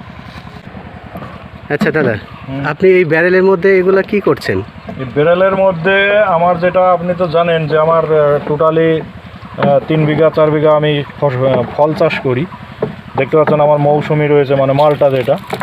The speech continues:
Speaker 2: তারপরে ড্রাগন রয়েছে। তো এর জন্য আমার কি লাগছে, এটা হচ্ছে জীবামৃত। জৈব চাষি করতে গেলে, প্রাকৃতিক চাষ করতে গেলে এটা হচ্ছে প্রথম দরকার। এটা গুড় এবং মাটি দিয়ে তৈরি, বিশেষ করে মাটিটা দরকার।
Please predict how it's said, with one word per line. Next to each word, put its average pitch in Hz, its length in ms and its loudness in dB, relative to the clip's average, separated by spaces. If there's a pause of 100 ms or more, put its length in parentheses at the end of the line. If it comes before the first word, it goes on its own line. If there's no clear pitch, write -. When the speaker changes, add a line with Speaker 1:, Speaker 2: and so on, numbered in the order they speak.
(480)
Speaker 2:
তারপরে 139 340 0
ড্রাগন 151 380 2
রয়েছে। 143 300 0 (580)
তো 135 60 -2
এর 151 240 2
জন্য 180 280 2
আমার 170 340 4
কি 175 200 -4
লাগছে, 170 300 0
এটা 175 280 2
হচ্ছে 175 200 0
জীবামৃত। 156 600 0 (760)
জৈব 165 320 2
চাষি 170 340 0
করতে 170 380 -2
গেলে, 180 220 2
প্রাকৃতিক 165 580 -2
চাষ 160 200 0
করতে 160 340 -4
গেলে 190 200 0 (140)
এটা 175 160 0
হচ্ছে 175 200 -2
প্রথম 190 380 0
দরকার। 127 340 0 (640)
এটা 143 220 0
গুড় 180 460 0 (680)
এবং 156 300 2
মাটি 160 320 2
দিয়ে 175 180 0
তৈরি, 135 300 -2
বিশেষ 131 320 -4
করে 190 180 0
মাটিটা 156 520 2
দরকার। 131 280 0